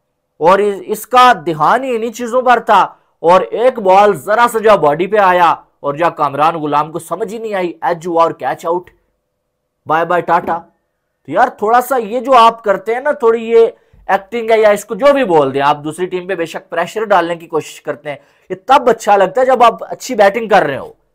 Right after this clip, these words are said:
जब आप अच्छा खेल रहे हो। लेकिन आपने अभी जो है, वो दो बॉलें खेली हैं भाई, आप जो है, वो अपना जो है, वो करियर स्टार्ट कर रहे हैं और आप जो है, वो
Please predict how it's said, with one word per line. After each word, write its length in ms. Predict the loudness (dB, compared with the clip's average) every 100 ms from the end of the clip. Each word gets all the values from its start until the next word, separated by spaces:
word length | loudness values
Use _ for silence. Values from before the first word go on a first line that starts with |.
| _ _ _ 0
जब 60 |
आप 260 | 4 4 4
अच्छा 220 | 2 0
खेल 320 | 0 0 2
रहे 180 | 4 2
हो। 280 | 0 -2 -12 _ _ -14
लेकिन 160 | -2 4
आपने 380 | 6 4 2
अभी 180 | 2 2
जो 140 | 4 4
है, 80 |
वो 60 | 4
दो 240 | 2 0
बॉलें 320 | 2 2 2 0
खेली 300 | 0 0 0
हैं 140 | 2
भाई, 300 | 2 0 -6 _ _ _
आप 220 | 2 2
जो 80 | 4
है, 100 | 6
वो 280 | 4 2 -4 _ _
अपना 260 | -4 -4 0
जो 120 | 4
है, 60 | 4
वो 60 |
करियर 380 | 4 -2 0 -2
स्टार्ट 400 | -2 0 2 2
कर 180 | -2 -4
रहे 100 | -2
हैं 80 | 0
और 80 | 2
आप 260 | 2 0
जो 120 | 2
है, 140 | 2 4
वो 160 | 4